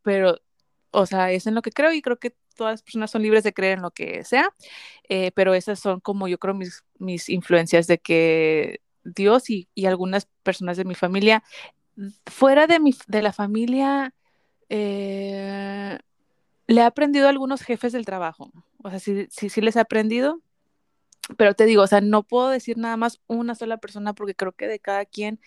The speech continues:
he agarrado como que lo bueno que quiero aprender y es conf-, y, y, y como que con esas piececitas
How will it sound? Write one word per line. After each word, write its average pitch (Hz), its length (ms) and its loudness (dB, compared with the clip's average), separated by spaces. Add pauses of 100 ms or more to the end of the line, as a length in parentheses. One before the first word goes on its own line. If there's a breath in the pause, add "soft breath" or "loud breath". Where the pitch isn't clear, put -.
(260 soft breath)
he 196 100 0
agarrado 202 560 -2
como 190 240 -12
que 185 160 -8
lo 180 160 -4
bueno 185 320 -6
que 202 140 -10
quiero 185 180 0
aprender 190 560 -2 (320 soft breath)
y 185 240 0
es - 260 0
conf-, 196 420 -2
y, 196 260 -4
y, 190 320 -4
y 202 100 -6
como 196 260 0
que - 80 -10
con 196 140 2
esas 240 180 2
piececitas 214 640 2